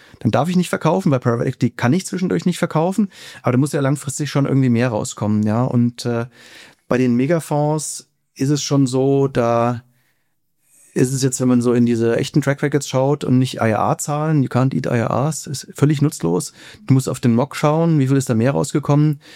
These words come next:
Mei, und wenn dann dein Kapital, ein P E Fonds bringt nach acht, neun, acht Jahren typ-, im, im Schnitt sein Kapital zurück, das im aktuellen Marktumfeld, äh,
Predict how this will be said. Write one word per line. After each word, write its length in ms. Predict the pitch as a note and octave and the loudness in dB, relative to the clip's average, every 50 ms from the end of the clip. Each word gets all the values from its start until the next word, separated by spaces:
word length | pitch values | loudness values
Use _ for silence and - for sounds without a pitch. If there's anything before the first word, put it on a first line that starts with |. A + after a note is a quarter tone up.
| - - - - - - - | -20 -20 -20 -20 -20 -10 -4
Mei, 220 | - G2+ G#2+ A#2 | 0 2 4 4
und 100 | B2 A#2+ | 4 4
wenn 100 | A#2+ A#2+ | 4 4
dann 100 | A#2+ A#2+ | 4 4
dein 140 | A#2 A#2 A#2 | 2 2 0
Kapital, 760 | - B2+ B2 B2 - - A#2+ A2+ A#2 B2 B2+ B2+ B2+ B2+ - - | 0 0 -2 -2 -2 0 0 2 2 2 2 2 2 0 -2 -2
ein 180 | - A#2+ A#2 | -2 -2 -2
P 180 | - - B2+ B2 | 0 0 0 0
E 60 | B2+ | 0
Fonds 280 | - - C3 C3 B2 - - | 0 0 0 0 -2 -2 -2
bringt 280 | - B2+ B2 B2+ - - | 0 0 0 0 0 0
nach 360 | B2 A#2 A2+ - - - - | 0 0 -2 -4 -8 -12 -12
acht, 440 | - - - A#2+ B2 - - - C3 | -10 -6 -4 -4 -2 -4 -2 0 2
neun, 260 | A#2+ A2+ A#2+ C#3 - - | 2 2 2 -2 -2 -2
acht 260 | - - - - - | -4 -4 -2 -2 0
Jahren 380 | C#3+ C3+ C#3 C#3+ C#3+ C#3+ C#3 C#3 | 2 2 2 4 2 2 2 0
typ-, 140 | - E3 - _ _ | -2 -6 -8 _ _
im, 120 | - C3+ B2 | 0 2 2
im 200 | C3+ - - C3+ | 2 2 2 0
Schnitt 240 | - - E3+ F#3 - | 2 0 0 -2 -2
sein 140 | - E3+ E3 | -2 -4 -2
Kapital 400 | E3 D#3+ D3+ - D3+ D3+ E3 E3 | -2 -2 0 0 0 0 0 -2
zurück, 400 | - - D3+ E3 F#3 F#3 - - - - - - - - - - _ _ - | -4 -2 -2 -2 -2 -4 -6 -16 -20 -20 -20 -20 -20 -20 -20 -20 _ _ -2
das 420 | - - - - - - - _ _ _ _ _ _ _ _ _ - | -2 -2 -4 -6 -10 -12 -16 _ _ _ _ _ _ _ _ _ 0
im 140 | - B2 B2 | 2 2 2
aktuellen 400 | C3+ C3 - E3 C#3+ C#3 C3+ C3+ | 2 0 0 2 2 4 4 2
Marktumfeld, 640 | C3 C#3 C#3 - D3+ C3+ - C#3+ C#3 C#3+ C#3 - - | 2 2 0 -2 -2 0 0 0 0 0 -2 -2 0
äh, 200 | C3+ B2+ B2 | 0 0 0